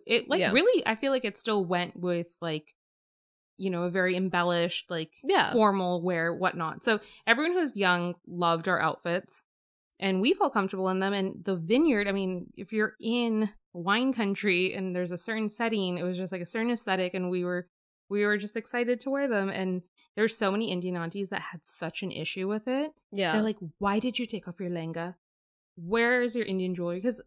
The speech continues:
Speaker 1: you know, they had us wear really heavy jewelry, and we're very minimalist.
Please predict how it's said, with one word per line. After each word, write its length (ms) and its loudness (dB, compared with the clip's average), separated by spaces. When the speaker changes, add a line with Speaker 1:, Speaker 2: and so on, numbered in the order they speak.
Speaker 1:
you 120 -6
know, 200 -4
they 100 -4
had 180 -2
us 160 -4
wear 260 2
really 420 0
heavy 380 -4
jewelry, 460 0
and 160 -2
we're 300 2
very 240 -4
minimalist. 880 -2